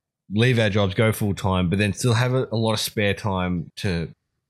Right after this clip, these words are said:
you know, record videos, record podcasts, make content,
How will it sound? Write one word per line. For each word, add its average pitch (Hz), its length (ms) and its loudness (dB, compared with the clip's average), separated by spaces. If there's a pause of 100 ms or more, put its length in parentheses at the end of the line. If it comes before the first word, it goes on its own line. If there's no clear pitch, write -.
(120)
you 101 120 -4
know, 85 120 -2
record 110 540 0
videos, 85 360 0
record 107 460 -2
podcasts, 80 540 -4
make 104 300 0
content, 107 440 -2